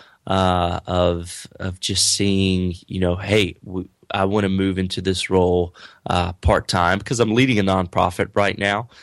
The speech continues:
and I don't wanna just kinda quit high and dry. I really wanna leave them with the most success that I possibly can 'cause I've been involved for, for about five years now of, of leading that initiative.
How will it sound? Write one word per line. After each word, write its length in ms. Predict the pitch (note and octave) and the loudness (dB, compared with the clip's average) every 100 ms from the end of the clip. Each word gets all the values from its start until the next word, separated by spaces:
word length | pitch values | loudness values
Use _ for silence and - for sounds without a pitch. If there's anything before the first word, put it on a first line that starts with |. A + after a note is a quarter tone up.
| - - | -18 -10
and 100 | G2 | -6
I 40 | |
don't 260 | F#2+ G2+ F#2 | 0 0 2
wanna 200 | F#2+ F2+ | -2 -4
just 240 | F2+ - | -6 -6
kinda 300 | G2 F2 F2 _ | -4 -6 -8 _
quit 320 | - E3 B2+ - | 2 4 4 0
high 280 | A2 G2+ F#2+ | 0 0 0
and 120 | F2+ | -4
dry. 280 | F#2+ F2+ F2+ | -6 -4 -4
I 40 | |
really 300 | F#2 G#2 G#2 | -4 -2 -2
wanna 240 | F#2+ F#2+ | -2 -4
leave 340 | F#2+ F#2+ F#2 F2 | -2 -4 -4 -6
them 320 | G2 F#2 F2+ | -6 -4 -4
with 240 | F2+ F#2 _ - - _ | -6 -8 _ -20 -20 _
the 80 | F#2+ | -2
most 380 | F#2 F2 F2 - | 2 4 2 0
success 600 | - - - E2 F2 - | -4 -2 0 2 0 -2
that 140 | - | -2
I 40 | F#2 | -2
possibly 520 | - F2 F#2 - F2+ | -2 -4 -4 -4 -4
can 460 | - G#2+ F2 F#2+ - _ _ | -4 0 2 2 0 _ _
'cause 160 | - G2 | -6 -2
I've 120 | F#2+ | 0
been 100 | F#2 | 2
involved 640 | F#2 E2 - F#2 F#2 F2 - | 0 0 0 2 4 0 -2
for, 300 | F#2+ E2+ F#2 - - - _ _ | -2 -2 -2 -12 -20 -20 _ _
for 100 | - | -4
about 240 | F2+ F2+ - | 0 2 0
five 420 | - F#2 F2+ F2 | 0 2 2 -2
years 400 | F2+ F2+ F#2+ F#2 | 0 2 2 0
now 400 | E2 C#2+ - - - | -4 -6 -8 -10 -4
of, 220 | F#2 - | -4 -2
of 160 | F#2 | -4
leading 420 | F#2+ G2 G2 F#2 F#2 | 0 2 4 2 2
that 240 | F2+ G2 | 2 2
initiative. 600 | F#2+ F#2 F2+ F2 E2+ - | 0 0 -4 -6 -6 -8